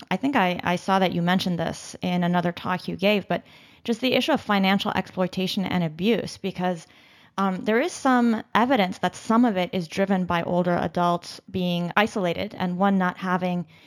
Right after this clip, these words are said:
enough people around them to kind of help them notice, um, when somebody might be taking advantage of them, or that also, you know, there are sort of unethical people who will kind of cultivate friendships with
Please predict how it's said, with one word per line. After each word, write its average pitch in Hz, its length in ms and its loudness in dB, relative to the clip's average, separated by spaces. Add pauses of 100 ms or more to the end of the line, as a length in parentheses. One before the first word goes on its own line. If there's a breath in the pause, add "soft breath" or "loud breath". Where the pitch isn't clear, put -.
(240 loud breath)
enough 190 300 0
people 190 300 -2
around 180 320 -2
them 247 160 2
to 233 100 -4
kind 185 280 -6
of 165 120 -10
help - 260 -6
them 185 180 0
notice, 180 600 -2 (600 soft breath)
um, 190 420 2
when 190 220 0
somebody 190 420 0
might 175 220 -4
be 180 80 -10
taking 180 360 -6
advantage 175 460 -4
of 254 160 -2
them, 302 320 0
or 254 520 2 (520 soft breath)
that 208 400 4
also, 208 580 2
you 226 140 2
know, 208 160 2
there 196 100 4
are 190 300 2 (100)
sort 202 220 -6
of 190 140 -4
unethical 202 460 2
people 190 440 -2
who 190 100 -6
will 175 400 -2 (220)
kind 202 180 0
of 190 60 -2
cultivate 208 440 0
friendships - 560 -4 (580 soft breath)
with 190 260 0